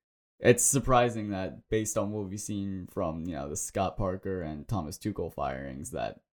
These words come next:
Brendan Rodgers is, you know, still in a job. So clearly they're willing to give him a bit more slack. How much more? Who knows?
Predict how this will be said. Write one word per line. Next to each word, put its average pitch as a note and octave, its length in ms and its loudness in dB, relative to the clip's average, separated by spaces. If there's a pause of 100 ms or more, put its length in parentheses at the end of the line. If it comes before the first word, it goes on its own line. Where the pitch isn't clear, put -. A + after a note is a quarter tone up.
(440)
Brendan F#2+ 300 2
Rodgers D#2 480 -2
is, - 440 -10 (140)
you - 100 -2
know, A1 240 -4
still E2 340 2
in D2+ 100 -6
a C#2 80 -8
job. A#1 420 -4 (580)
So A#2+ 500 6 (480)
clearly D#3 320 10
they're A#2+ 180 6
willing A2+ 300 -2
to A2 80 -10
give G2+ 200 -4
him G2 180 -4
a A2 40 -6
bit G#2 240 0
more F2 220 -6
slack. C2+ 460 -4
How A#2 160 2
much A#2 240 -2
more? B2+ 460 0 (1000)
Who A2 180 2
knows? F2+ 440 -2